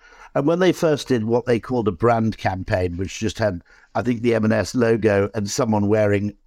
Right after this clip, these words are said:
an item of their clothing, much to their absolute surprise, <laughs> which shouldn't have surprised them really, uh,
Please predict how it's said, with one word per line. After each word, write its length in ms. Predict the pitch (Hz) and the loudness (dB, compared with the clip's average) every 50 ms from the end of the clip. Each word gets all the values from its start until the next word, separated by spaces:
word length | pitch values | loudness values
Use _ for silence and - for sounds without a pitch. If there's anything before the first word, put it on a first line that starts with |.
| - | -6
an 180 | - 113 95 98 | -6 -4 -2 0
item 300 | 107 113 113 - - 104 | 0 0 -2 0 -2 -2
of 80 | 101 90 | 0 0
their 160 | 104 107 98 | 0 0 -2
clothing, 580 | - - - 120 110 104 87 80 78 76 - - _ _ _ _ - - - - | -2 -2 0 2 2 2 0 -2 -8 -12 -14 -20 _ _ _ _ -20 -16 -8 -2
much 360 | 135 135 160 185 - - - | 0 2 2 0 0 -4 -4
to 80 | - 147 | -2 0
their 240 | 139 143 139 135 | 2 2 2 2
absolute 460 | - 139 135 - - - 120 120 117 - | 0 -2 -4 -4 -6 -2 -2 -2 -2 -2
surprise, 720 | - 127 104 - - 156 - - 123 101 98 104 - - | -8 -8 -6 -4 -4 -4 -4 -4 -4 -4 -4 -4 -4 -4
<laughs> 0 | |
which 140 | 127 127 - | -6 -4 -2
shouldn't 220 | - 208 160 117 | -2 -2 0 0
have 120 | 107 95 - | -2 -4 -4
surprised 400 | - 90 - 127 113 113 98 85 | -8 -4 -2 0 2 2 0 0
them 120 | 104 107 | 0 0
really, 300 | 113 120 110 101 98 92 - - - - - - _ - | 2 2 4 2 0 -2 -2 -10 -20 -20 -20 -14 _ -2
uh, 120 | 143 143 | -2 -2